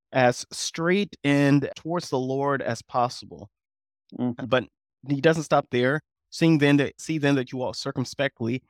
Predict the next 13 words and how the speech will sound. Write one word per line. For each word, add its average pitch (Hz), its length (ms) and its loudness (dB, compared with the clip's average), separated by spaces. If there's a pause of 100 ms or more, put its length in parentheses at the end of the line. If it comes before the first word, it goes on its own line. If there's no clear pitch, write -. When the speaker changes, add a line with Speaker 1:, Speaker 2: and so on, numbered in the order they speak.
(200)
Speaker 1:
not 135 340 2 (100)
as 123 200 -2
fools, 165 720 -2
but 147 140 2
as 143 160 0
wise, 127 680 0
redeeming 160 540 0
the 190 80 0
time, 110 480 -2 (300)
because 127 360 0
the 120 120 -2
days 143 760 -2
are 117 520 -4